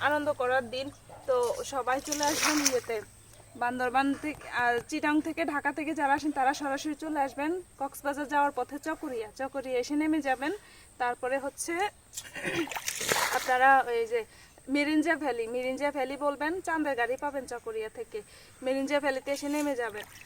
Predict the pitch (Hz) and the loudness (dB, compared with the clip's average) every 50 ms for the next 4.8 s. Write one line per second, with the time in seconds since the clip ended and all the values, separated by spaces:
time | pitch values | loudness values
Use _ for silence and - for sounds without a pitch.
0 | - - 233 240 - - - 247 240 247 240 - 254 254 262 254 254 - 285 262 | -16 -12 -10 -8 -4 0 2 2 2 2 2 0 0 2 2 2 0 0 -2 -2
1 | 269 277 285 294 311 311 - - 285 262 - - 294 277 262 262 247 269 262 262 | 0 0 -2 -2 -4 -6 -6 -6 -8 -10 -8 -4 -2 0 0 0 0 0 -2 -2
2 | 262 262 262 262 262 262 254 247 247 262 262 262 262 269 269 254 269 262 247 247 | -4 -8 -8 -8 -8 -6 -6 -4 -4 -4 -4 -2 0 0 0 0 -2 -4 -4 -4
3 | 247 254 - - 247 - 254 240 240 - 254 247 247 247 247 247 254 247 240 240 | -6 -6 -6 -8 -6 -4 -2 -2 -2 -2 -4 -2 -2 0 -2 -2 -2 -2 -2 -2
4 | 247 247 254 - - 269 254 247 247 254 247 247 247 240 240 240 | -2 -4 -6 -4 -2 -2 -2 -2 -4 -6 -6 -4 -4 -4 -4 -4